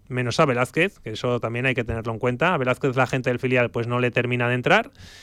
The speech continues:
y Borges estaba jugando muy bien hasta que, bueno, decidió que no jugara más. Eh,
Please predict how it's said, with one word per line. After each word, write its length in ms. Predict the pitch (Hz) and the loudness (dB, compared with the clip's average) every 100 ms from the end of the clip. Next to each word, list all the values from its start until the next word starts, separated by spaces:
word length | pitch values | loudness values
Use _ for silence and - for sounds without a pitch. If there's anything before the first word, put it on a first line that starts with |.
| - - | -20 -10
y 840 | 147 143 135 131 131 127 123 120 117 | 0 4 6 4 4 2 2 2 2
Borges 240 | 147 143 | 2 2
estaba 260 | 139 143 131 | 2 2 4
jugando 300 | 139 131 127 | 2 2 0
muy 180 | 131 | -2
bien 240 | 131 165 196 | 2 4 4
hasta 260 | 156 139 | 2 0
que, 240 | 127 120 113 | -2 -2 -4
bueno, 220 | 117 143 | -6 -6
decidió 420 | 127 - 120 117 117 | -6 -4 -4 -2 -2
que 80 | |
no 80 | 123 | -2
jugara 280 | 123 120 117 | 0 -2 -2
más. 300 | 117 - - - - - - | -4 -6 -8 -12 -16 -14 -2
Eh, 1120 | 156 151 147 147 143 143 139 135 127 127 | 4 6 6 6 6 4 2 0 -2 -6